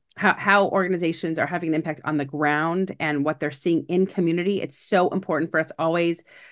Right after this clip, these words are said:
to have an understanding of what's happening within community because it only helps us do our work better. And I think that we've created mechanisms. We're always working and striving for this,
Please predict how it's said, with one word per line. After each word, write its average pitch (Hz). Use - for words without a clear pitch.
to 196
have 180
an 180
understanding 165
of 156
what's 147
happening 214
within 214
community 208
because 190
it 165
only 165
helps 175
us 175
do -
our 170
work 196
better. 220
And 175
I 185
think 214
that 202
we've 208
created 185
mechanisms. 160
We're 170
always 196
working 160
and 156
striving 151
for 147
this, 131